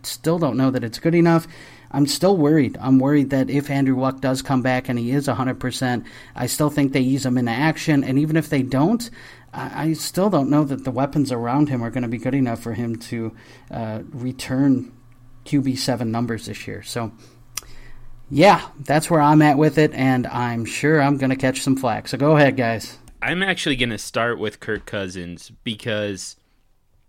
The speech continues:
Speaker 2: I mean, on paper, it feels like quarterback eleven is really low. And again, I mean, we have to just kinda start with just kinda the baseline understanding that quarterbacks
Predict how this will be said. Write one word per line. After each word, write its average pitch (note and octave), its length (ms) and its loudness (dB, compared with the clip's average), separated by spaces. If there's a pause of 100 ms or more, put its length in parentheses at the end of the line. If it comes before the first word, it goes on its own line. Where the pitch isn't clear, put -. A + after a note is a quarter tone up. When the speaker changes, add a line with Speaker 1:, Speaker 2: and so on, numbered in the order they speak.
(480)
Speaker 2:
I B2+ 80 -4
mean, C3+ 220 0
on C3 200 0
paper, D#3 440 -2
it A2+ 140 -2
feels B2 360 -4
like A2 320 -6
quarterback A2 600 -6
eleven G2+ 480 -2
is F2 240 -10
really G#2 280 -4
low. E2+ 380 -8 (680)
And C#3 140 0
again, C#3+ 260 2
I A2 120 -2
mean, A2 260 -6 (240)
we C3 220 -4
have D3 200 0
to - 80 -6
just A#2 280 -4
kinda B2 260 0
start G#2 580 0
with G#2 580 -6 (580)
just C3+ 240 0
kinda B2 240 2
the G#2+ 80 -2
baseline B2 680 0
understanding G2 800 -2
that G#2+ 200 -4
quarterbacks G#2+ 880 -4